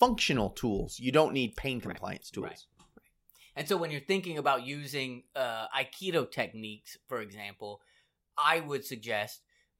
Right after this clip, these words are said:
Speaker 3: understanding the function of it, uh, and,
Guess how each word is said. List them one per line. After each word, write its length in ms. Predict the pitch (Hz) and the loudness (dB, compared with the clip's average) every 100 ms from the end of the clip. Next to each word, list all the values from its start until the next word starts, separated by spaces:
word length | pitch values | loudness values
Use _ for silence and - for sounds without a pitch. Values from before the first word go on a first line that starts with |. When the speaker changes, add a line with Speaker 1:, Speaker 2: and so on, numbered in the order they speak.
| - | -4
Speaker 3:
understanding 640 | 156 151 147 156 147 135 | -2 -2 -4 -4 -4 -6
the 80 | 117 | -10
function 600 | - - 196 185 - 123 - | -8 -4 -4 -4 -6 -6 -4
of 160 | 123 107 | -4 -4
it, 320 | 120 117 - - _ _ _ | -4 -8 -8 -18 _ _ _
uh, 300 | - 131 120 120 | -2 2 2 0
and, 340 | 139 127 123 | -2 -2 -4